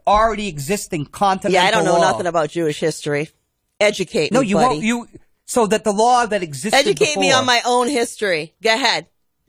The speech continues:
Speaker 1: You're impossible. You don't,
Speaker 2: You're
Speaker 1: you
Speaker 2: ridiculous. You don't look at actual data and
Speaker 1: I
Speaker 2: facts.
Speaker 1: did look at actual data
Speaker 2: <laughs> No,
Speaker 1: in your
Speaker 2: you
Speaker 1: book,
Speaker 2: didn't. You
Speaker 1: and you
Speaker 2: said, "Oh, I
Speaker 1: refused to
Speaker 2: saw the
Speaker 1: see
Speaker 2: book." That's
Speaker 1: anything.
Speaker 2: it. But
Speaker 1: You're
Speaker 2: it's in
Speaker 1: ridic-
Speaker 2: black and white. The actual bills are side by side in the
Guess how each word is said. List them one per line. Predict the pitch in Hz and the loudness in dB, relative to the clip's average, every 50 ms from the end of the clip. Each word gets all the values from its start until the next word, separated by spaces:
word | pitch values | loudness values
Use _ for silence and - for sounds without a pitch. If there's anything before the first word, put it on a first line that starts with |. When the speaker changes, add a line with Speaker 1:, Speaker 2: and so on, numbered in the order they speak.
| _ _ _ _ _ - | _ _ _ _ _ -6
Speaker 1:
You're | 226 180 240 | -4 -2 0
impossible. | 262 196 - - - 135 131 139 - - - 110 104 110 104 107 - | -2 -2 -2 -2 0 0 0 0 -2 -4 -10 -10 -8 -8 -8 -4 -2
You | 151 185 202 | -2 -2 0
don't, | - 170 170 165 185 | 2 2 2 4 4
Speaker 2:
You're | 220 262 285 302 | 4 4 4 4
Speaker 1:
you | - 320 311 | 2 0 -2
Speaker 2:
ridiculous. | - - - 269 277 - - 262 220 190 165 135 156 - - - _ _ _ - | -4 -2 0 0 0 2 0 -2 -2 -2 -4 -6 -8 -10 -16 -20 _ _ _ -4
You | 220 254 262 | -2 0 0
don't | 202 - 254 254 277 311 - | 2 2 2 2 2 0 -2
look | 262 269 269 - | -2 -2 -2 -2
at | 269 - - | -2 -2 0
actual | 240 247 269 - - 302 294 269 | 0 -2 -2 -2 -4 -4 -4 -4
data | 202 - 254 247 254 269 311 269 | -2 0 2 2 2 2 2 0
and | 254 247 | 0 2
Speaker 1:
I | 311 359 370 320 | 4 4 4 4
Speaker 2:
facts. | - 311 | 4 4
Speaker 1:
did | 330 381 392 381 349 | 4 4 4 2 2
look | 302 269 - | 0 0 2
at | 262 226 220 | 0 2 2
actual | 226 226 - - - 226 | 2 0 0 0 -2 -2
data | - - 233 226 226 208 214 | 0 2 2 2 2 4 4
Speaker 2:
<laughs> | |
No, | 262 311 | 2 4
Speaker 1:
in | 370 | 4
your | 440 494 | 4 4
Speaker 2:
you | 453 | 4
Speaker 1:
book, | 226 220 | 4 4
Speaker 2:
didn't. | - 571 554 - 277 | 4 2 2 0 0
You | 302 | 0
Speaker 1:
and | 330 226 247 | 0 2 4
you | 285 320 | 4 4
Speaker 2:
said, | 311 320 | 4 4
"Oh, | 311 294 311 320 | 4 4 4 4
I | 285 269 | 4 2
Speaker 1:
refused | 285 294 240 - | 2 0 0 0
to | 262 | 2
Speaker 2:
saw | 254 269 277 320 | 2 4 4 2
the | 277 277 | 2 0
Speaker 1:
see | 240 - | 0 0
Speaker 2:
book." | - 269 285 294 330 | 2 2 2 2 2
That's | 285 220 147 170 | 0 -2 -2 -2
Speaker 1:
anything. | 151 185 285 262 | 0 0 0 0
Speaker 2:
it. | - - _ _ _ _ | -2 -6 _ _ _ _
But | - 226 | -2 -2
Speaker 1:
You're | 415 440 453 | 0 -2 -2
Speaker 2:
it's | 453 349 294 320 339 | 0 0 2 2 2
in | 339 - | 2 0
Speaker 1:
ridic- | |
Speaker 2:
black | - 247 269 269 277 302 - 302 | 0 0 2 2 2 0 -2 -4
and | 269 247 240 | -4 -2 0
white. | 262 277 254 185 - | 0 0 0 -2 -4
The | - 214 - _ | -10 -14 -10 _
actual | - 262 285 330 320 - - 339 330 320 226 | 0 0 0 0 -2 -4 -4 -4 -4 -4 -2
bills | - 277 294 294 285 277 - | -2 0 2 2 2 0 -2
are | 233 214 | -4 -6
side | - - - 269 277 320 320 - | -4 -2 0 0 2 0 0 0
by | 285 240 220 | 0 -2 -2
side | - - - 262 269 285 277 | -2 -2 0 2 2 2 0
in | 254 226 | -2 -4
the | 190 | -8